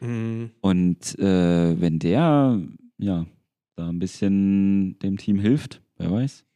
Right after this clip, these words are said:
Speaker 1: Ich weiß es gar nicht. Also ich finde, die Bikes haben sich so gerade in den letzten drei Jahren nochmal so stark geändert und sind nochmal in ihrer Art anders geworden. Also gerade was Winglet und Aerodynamik
Speaker 2: Mhm.
Speaker 1: anbelangt,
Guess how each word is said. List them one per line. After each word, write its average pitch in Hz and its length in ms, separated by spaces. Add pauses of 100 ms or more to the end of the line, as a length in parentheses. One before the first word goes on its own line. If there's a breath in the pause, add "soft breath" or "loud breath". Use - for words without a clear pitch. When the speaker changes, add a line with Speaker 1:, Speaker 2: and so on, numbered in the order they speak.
(120)
Speaker 1:
Ich 104 160
weiß 107 220
es 247 160
gar 120 200
nicht. 117 140
Also 113 120
ich 110 80
finde, 120 160
die 113 60
Bikes 113 300
haben 117 140
sich 110 100
so 113 100
gerade 110 240
in 113 60
den 107 80
letzten 107 260
drei 104 180
Jahren 113 280
nochmal 117 240
so 107 100
stark 104 320
geändert 107 400
und 107 60
sind 107 160
nochmal 107 260
in 110 60
ihrer 104 240
Art 113 320
anders 107 240
geworden. 107 280
Also 110 180
gerade 107 260
was 110 160
Winglet 117 340
und 113 120
Aerodynamik 113 800
Speaker 2:
Mhm. - 40
Speaker 1:
anbelangt, 139 580